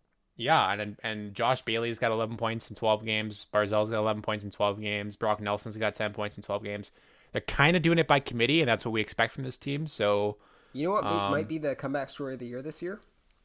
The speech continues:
Speaker 2: Derek Brassard. Six points
Speaker 1: Derek
Speaker 2: in twelve
Speaker 1: Brassard's
Speaker 2: games.
Speaker 1: Yeah, yeah, yeah, no, fair.
Speaker 2: He had
Speaker 1: We were
Speaker 2: a
Speaker 1: kinda, we were kinda
Speaker 2: terrible
Speaker 1: saying at the start of the season too with Brassard that, uh,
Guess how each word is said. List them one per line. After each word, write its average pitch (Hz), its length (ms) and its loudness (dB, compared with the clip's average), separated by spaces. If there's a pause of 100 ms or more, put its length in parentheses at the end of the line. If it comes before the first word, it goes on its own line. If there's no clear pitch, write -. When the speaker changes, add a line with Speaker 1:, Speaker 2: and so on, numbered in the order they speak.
(100)
Speaker 2:
Derek 123 260 -2
Brassard. 131 460 -4 (1080)
Six - 360 -8
points 156 260 2
Speaker 1:
Derek 165 120 0
Speaker 2:
in 151 60 -2
twelve 139 120 2 (140)
Speaker 1:
Brassard's 123 60 -2
Speaker 2:
games. 123 340 -6
Speaker 1:
Yeah, 165 140 6 (300)
yeah, 185 160 2
yeah, 185 200 0
no, 175 120 -2
fair. - 280 0
Speaker 2:
He 143 100 -2
had 151 160 0
Speaker 1:
We 135 60 0
were - 80 2
Speaker 2:
a - 20 0
Speaker 1:
kinda, 131 380 2 (360)
we 151 120 2
were 190 80 8
kinda 190 60 0
Speaker 2:
terrible 175 180 6
Speaker 1:
saying 147 500 4
at 120 280 -2
the 120 380 -2
start 123 220 -2
of 120 40 -4
the 110 40 -6
season 113 260 -4
too 135 200 0
with 117 160 2
Brassard 101 560 2
that, 98 500 2
uh, 98 540 4